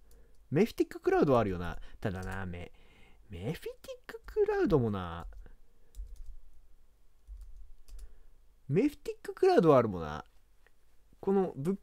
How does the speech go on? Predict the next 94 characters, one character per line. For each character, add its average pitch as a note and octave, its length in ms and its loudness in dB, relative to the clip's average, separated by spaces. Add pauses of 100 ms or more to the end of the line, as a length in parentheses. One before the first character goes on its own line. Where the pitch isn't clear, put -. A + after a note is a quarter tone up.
ク C4+ 140 2
オ C#4 60 6
ブ C4+ 100 2
ク - 180 0
ラ C#4 180 6
ウ A#3 60 4
ド F#3 140 2
か D#3 220 8
ヤ C#3 180 6
ン F#3+ 80 4
グ A3 100 2
ポ G#3 240 8
イ G#3+ 60 2
ズ G#3 120 0
ナ G#3 180 4
ー G3 40 2
ス G3 120 0
ハ G3+ 100 6
ン G3 80 4
ド G3 80 6
ブ G3 80 2
ッ - 20 -6
ク D3+ 120 -4
に B2+ 80 2
メ A#2+ 80 4
フ B2 80 -2
ィ - 20 -14
テ D3 80 -4
ィ - 20 -4
ッ - 40 -16
ク - 60 -6
ク - 40 2
ラ D#3+ 80 10
ウ - 20 8
ド G2 60 0
は E2+ 160 -2
あ G2+ 160 -4
り A2 100 -2
そ A2 200 -2
う - 20 -2
で D#2 60 -10
す - 160 -16
ね。 F2 80 -8
今 E2 160 -8
金 - 260 -6
い C3 60 -4
く - 140 -8
ら F#2 100 -8
あ - 20 -14
ん F2 80 -14
の - 80 -16
よ。 - 60 -12 (800)
六 A#2 180 -2
百 B2+ 160 4
七 B2 200 2
十 F#2+ 100 -2
五 F#2+ 60 -2
円。 D#2 120 -6
あ、 B2 80 2
ま B2 100 0
あ - 20 -2
買 B2+ 240 2
え - 20 2
る F2+ 80 -6
な。 F2+ 240 -6
い A2+ 40 2
や、 C#3 100 4
ち - 80 -4
ょ-、 - 40 -6 (300)
ち - 120 -14
ょ - 0 -
っ - 20 -18
と G3 80 4
ま F3+ 80 8
あ D3+ 40 6
ま C3 100 4
あ - 20 4
ま A2 100 0
あ G2 40 -2
ま F#2 100 -2
あ。 F2+ 40 -6
た A3+ 140 6
だ B2+ 140 6
こ - 120 0
れ E3 60 6
一 D#3+ 260 0
連 A#3+ 200 2
に B3 100 -4
し - 60 -12
て B3+ 100 2
も D#3+ 160 6
ぬ-、 C3 180 4
今 F#3 200 4
沼 A#3 420 4